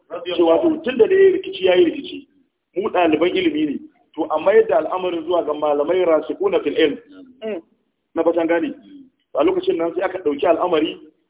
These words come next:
Speaker 2: aka kai zuwa ga Abi Ayyub, shi ya, ya ɗara su a wajen ilimi. Na'am.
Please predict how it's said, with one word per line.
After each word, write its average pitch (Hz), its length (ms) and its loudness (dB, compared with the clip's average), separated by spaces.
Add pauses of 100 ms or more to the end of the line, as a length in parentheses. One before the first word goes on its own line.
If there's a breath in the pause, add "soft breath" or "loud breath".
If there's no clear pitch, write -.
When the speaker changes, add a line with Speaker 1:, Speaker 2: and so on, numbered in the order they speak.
Speaker 2:
aka 156 140 -6
kai 170 180 2
zuwa 165 200 2
ga 151 100 -2
Abi 139 320 -4
Ayyub, 175 320 0 (460)
shi 190 300 -10
ya, 190 260 0
ya 185 180 4
ɗara 190 260 2
su 170 60 -6
a 165 80 0
wajen 151 200 2
ilimi. 139 320 2 (420)
Na'am. 165 320 -4